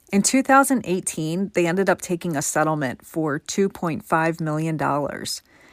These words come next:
Denise is quoted as saying, "What happened to us should not happen to anyone. Victims should be protected in their time of need, not humiliated on a public stage. We hope that this settlement brings inspiration to others like us to speak up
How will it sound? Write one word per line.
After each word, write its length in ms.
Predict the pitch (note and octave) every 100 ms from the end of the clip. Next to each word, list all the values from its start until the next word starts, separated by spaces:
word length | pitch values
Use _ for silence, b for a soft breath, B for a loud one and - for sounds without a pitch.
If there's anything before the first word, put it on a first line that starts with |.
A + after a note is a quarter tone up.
| b b
Denise 360 | - B3 D4+ -
is 100 | F4+
quoted 360 | - A3 A3 G#3+
as 100 | G#3+
saying, 480 | - D3+ D3 C#3+ -
"What 160 | F#3+ G3+
happened 340 | B3 C4+ D4+
to 100 | -
us 160 | G3 F#3+
should 220 | - F3+
not 200 | F3+ F3
happen 260 | F#3 F3
to 120 | D#3+ -
anyone. 540 | F3 D3+ - A2 B2+ b b b -
Victims 500 | A3+ B3 D4+ C4+ -
should 220 | A#3+ G3
be 120 | G3+
protected 800 | G3+ F3+ - G#3 G#3 - C#3 - -
in 80 |
their 120 | E3+ D#3+
time 300 | - E3 D#3+
of 140 | D3+
need, 260 | D#3 D3+ D#3
not 260 | F#3 G3+
humiliated 760 | - A3 G3+ G3+ E3+ D#3 D#3+ D#3
on 100 | D#3+
a 60 |
public 380 | D3+ - E3+ E3+
stage. 520 | - - E3+ - - - B B B
We 160 | B3 G#3
hope 200 | C4 C#4
that 120 | D#4
this 160 | D4 C4+
settlement 640 | - F3 F#3 G3 G3 -
brings 280 | F3+ F3+ -
inspiration 680 | F#3 E3+ G3+ F#3 F3 - F#3+
to 160 | -
others 340 | E3 F3 F#3+ F#3
like 220 | F#3+ G3
us 180 | G3+ -
to 120 | F3
speak 360 | - - F#3+ -
up 280 | D#3 E3+